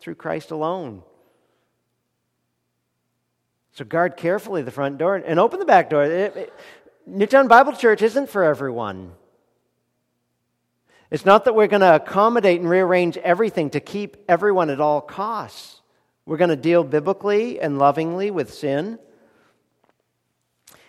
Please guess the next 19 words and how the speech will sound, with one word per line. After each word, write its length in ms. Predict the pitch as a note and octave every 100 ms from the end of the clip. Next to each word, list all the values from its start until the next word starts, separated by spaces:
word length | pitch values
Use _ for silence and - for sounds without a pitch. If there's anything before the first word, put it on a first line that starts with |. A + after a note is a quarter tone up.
| _ _
In 140 | F#3
other 180 | G#3 A#3+
words, 600 | G#3+ D3 B2 G#2+ - - - _ _ _ _ _ _ _ _ _ _
as 200 | D3+ C#3+
we 120 | F#3+
practice 680 | - - G3 G#3 G#3+ A3 -
biblical, 640 | D3+ F3+ G3 A3+ G#3 G#3 F#3
healthy 400 | D#3+ G3 F3+ F3+
ministry 640 | E3+ F#3+ G#3 - F3+ D#3
together, 520 | C#3 C3 C3 F3 G3+
we're 120 | E3+
gonna 120 | F3+
have 60 | E3+
membership 420 | F#3+ A3+ A#3+ A3
classes 460 | - B2+ A#2 A#2+ G#2+
like 180 | A2+ -
we 80 |
do 220 | A2 G#2+ G2+
here. 460 | G2 A2+ G2+ G#2+